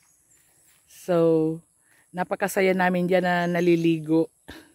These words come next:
sa ilog na yan. So, sa ilog na to, katabi ang aming rice farm. Ayan. Dito kami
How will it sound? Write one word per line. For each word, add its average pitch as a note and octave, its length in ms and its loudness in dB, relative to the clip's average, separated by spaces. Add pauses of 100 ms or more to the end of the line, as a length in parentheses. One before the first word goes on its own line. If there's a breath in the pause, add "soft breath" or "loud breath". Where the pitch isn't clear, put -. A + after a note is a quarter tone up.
(920 loud breath)
sa - 160 -4
ilog E3+ 400 2
na E3+ 80 -2
yan. D#3 560 -4 (500 soft breath)
So, E3+ 320 2
sa - 80 -6
ilog F3+ 320 2
na F#3 80 2
to, B3 240 -2
katabi F#3+ 400 -2
ang E3+ 160 -4
aming E3+ 400 -2
rice F3+ 320 -4
farm. D3+ 880 -8 (640 soft breath)
Ayan. D3 400 -6
Dito F3 240 0
kami F#3+ 400 -4